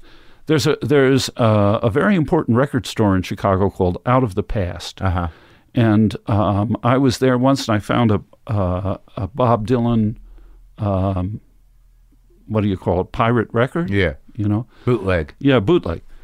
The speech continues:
Speaker 1: You know, they make up the prices when you bring it to them. And
Speaker 2: Yeah.
Speaker 1: I, I brought it to them. They had no idea who it was either. And they, a, a buck. <laughs> It
Speaker 2: Really?
Speaker 1: was the only thing in there that was a buck. There was the only record store which was the size of a,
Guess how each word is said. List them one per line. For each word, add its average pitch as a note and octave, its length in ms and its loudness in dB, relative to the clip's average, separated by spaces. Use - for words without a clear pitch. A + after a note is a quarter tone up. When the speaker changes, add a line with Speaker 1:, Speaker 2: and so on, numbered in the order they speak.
Speaker 1:
You E3 140 -2
know, C#3+ 120 2
they E3+ 120 4
make F#3+ 220 2
up E3+ 120 -2
the C3+ 60 -4
prices B2+ 400 -2
when G#2+ 100 0
you G2+ 100 2
bring A2+ 200 2
it G2+ 100 -2
to G2 100 -6
them. D#2+ 200 -4
And - 80 -8
Speaker 2:
Yeah. - 220 0
Speaker 1:
I, B2+ 60 0
I - 20 2
brought D3+ 220 0
it - 20 -6
to A#2+ 100 -6
them. G#2 80 -4
They B2+ 80 0
had G#2 260 -2
no G2 300 -2
idea F2+ 320 0
who F2+ 140 -2
it F2+ 60 -2
was E2+ 200 -2
either. C#3 300 2
And F2 100 -2
they, G2 300 0
a, F2+ 80 0
a C#3+ 80 -2
buck. - 400 -2
<laughs> - 60 -20
It A#2+ 140 0
Speaker 2:
Really? D#3 220 2
Speaker 1:
was D#4 100 2
the F3+ 100 2
only F#3 220 2
thing F3 200 0
in F#3 120 2
there C#3 160 2
that A#2+ 100 4
was A2 160 2
a G#2+ 60 0
buck. B2 200 0
There E3+ 100 4
was F#3+ 120 4
the E3+ 100 2
only F#3 220 2
record F3 320 0
store G#2 260 0
which G2+ 240 -4
was F#2 200 -8
the - 80 -12
size E3+ 440 -4
of E2 140 -6
a, C#2+ 260 -10